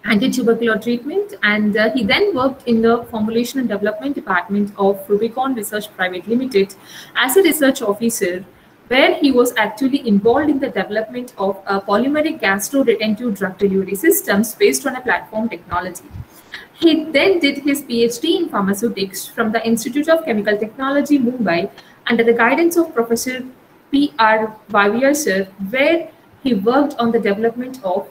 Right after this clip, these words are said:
novel drug delivery systems for ophthalmic applications using computer-aided approaches.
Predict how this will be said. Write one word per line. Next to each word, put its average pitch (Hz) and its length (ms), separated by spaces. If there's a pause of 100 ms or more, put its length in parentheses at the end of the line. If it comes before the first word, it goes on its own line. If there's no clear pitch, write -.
novel 330 340
drug 311 220
delivery 208 340
systems 233 540
for - 240
ophthalmic 247 500
applications 208 760
using 220 280
computer-aided 196 840
approaches. - 720